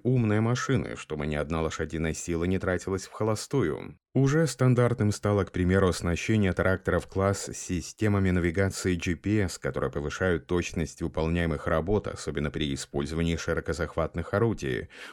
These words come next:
Более того, разработчики класс стремятся максимально автоматизировать процессы настройки машины и управления рабочими процессами,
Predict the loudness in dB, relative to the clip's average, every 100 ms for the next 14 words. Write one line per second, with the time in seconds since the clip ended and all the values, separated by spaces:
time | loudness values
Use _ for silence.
0 | 0 4 4 2 0 2 2 0 0 -2
1 | -4 -8 -2 0 0 0 -2 0 -2 -2
2 | -4 -4 -2 0 2 0 -2 -4 -2 -4
3 | 0 0 0 -2 -4 -4 -2 -2 -2 -4
4 | -4 -2 -2 0 0 -2 0 0 2 0
5 | 0 0 2 2 2 0 -2 -2 -4 -4
6 | -4 -2 0 0 2 4 2